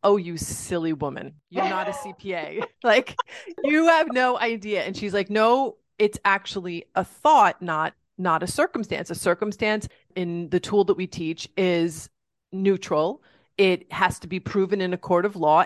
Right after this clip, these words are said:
Everybody on the planet would agree." So I said, "All right." I was, like, a little indignant. I'm like, "Well, if tax season is stressful, is not a circumstance, what is the circumstance?"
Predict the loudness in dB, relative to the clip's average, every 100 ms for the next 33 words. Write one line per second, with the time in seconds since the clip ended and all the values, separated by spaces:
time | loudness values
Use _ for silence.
0 | 2 0 0 0 -2 -4 -6 -4 -4 -2
1 | -2 0 0 0 -2 -8 _ _ _ _
2 | -2 4 6 6 4 2 2 4 6 6
3 | 2 0 -2 -8 _ _ _ _ _ _
4 | _ _ _ 0 2 2 0 0 2 2
5 | 0 -2 -4 -6 -6 -4 0 2 2 0
6 | -4 -2 -2 -2 -4 -2 -2 -4 -2 0
7 | 0 -2 0 2 2 0 0 0 0 2
8 | 2 0 _ _ -4 -2 -2 -2 -2 -2
9 | -2 -4 -2 0 2 0 -2 -4 -6 -6
10 | -10 -14 -14 -16